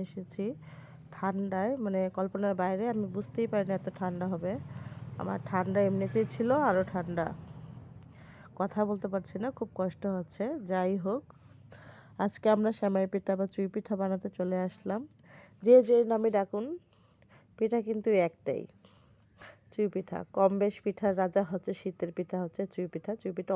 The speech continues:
অনেকেই পছন্দ করে, এটাকে সেমাই পিঠা বলে। এক এক অঞ্চলে এক এক নামে বলে। এটা কার কার অঞ্চলে কী নামে বলেন জানি না। দেখেন, মোটামুটি আমাদের বানানো শেষ। দুই কেজি চালের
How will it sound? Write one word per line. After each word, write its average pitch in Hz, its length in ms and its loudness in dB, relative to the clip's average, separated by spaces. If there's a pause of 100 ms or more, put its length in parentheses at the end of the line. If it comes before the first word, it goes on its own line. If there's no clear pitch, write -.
অনেকেই 180 400 -4
পছন্দ 180 280 -2 (100)
করে, 180 180 -2
এটাকে 180 240 -6
সেমাই 170 400 -6
পিঠা 175 180 -6 (100)
বলে। 180 160 -2 (680)
এক 226 160 2
এক 240 140 -6
অঞ্চলে 220 340 0
এক 185 100 0
এক 190 160 -8
নামে 196 220 2
বলে। 185 260 0 (1600)
এটা 196 140 4 (100)
কার 196 160 4
কার 202 220 2
অঞ্চলে 196 260 -4 (100)
কী - 60 -2 (100)
নামে 196 200 2 (100)
বলেন 196 220 0 (220)
জানি 175 300 -2
না। 185 60 -4 (1000)
দেখেন, 175 300 -6 (560)
মোটামুটি 196 520 2
আমাদের 196 300 0
বানানো 190 300 2 (120)
শেষ। 208 140 0 (120)
দুই 185 160 0
কেজি 190 180 -2 (100)
চালের 180 260 0